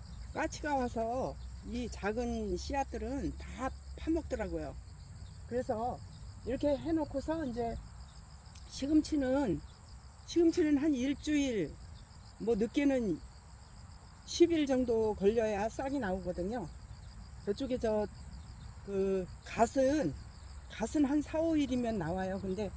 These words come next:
이 시금치는 늦게 나오더라고요. 그래서 밭에 이제, 예,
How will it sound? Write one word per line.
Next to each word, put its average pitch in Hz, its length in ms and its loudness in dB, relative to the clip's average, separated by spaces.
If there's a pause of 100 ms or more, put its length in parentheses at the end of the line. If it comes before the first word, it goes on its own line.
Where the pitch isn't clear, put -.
(360)
이 202 280 0 (100)
시금치는 254 640 2
늦게 220 260 4
나오더라고요. 151 680 0 (520)
그래서 240 440 -2 (240)
밭에 269 300 0
이제, 226 480 0 (640)
예, 180 220 0